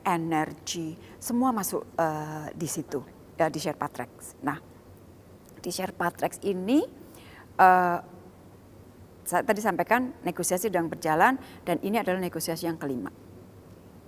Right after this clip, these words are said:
Plus satu lagi, mulai tanggal sepuluh akan ada maraton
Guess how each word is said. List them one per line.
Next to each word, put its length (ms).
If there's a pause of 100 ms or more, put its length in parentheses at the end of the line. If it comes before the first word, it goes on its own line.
(500)
Plus 320
satu 640
lagi, 480 (320)
mulai 320
tanggal 320
sepuluh 480 (240)
akan 480
ada 480 (240)
maraton 720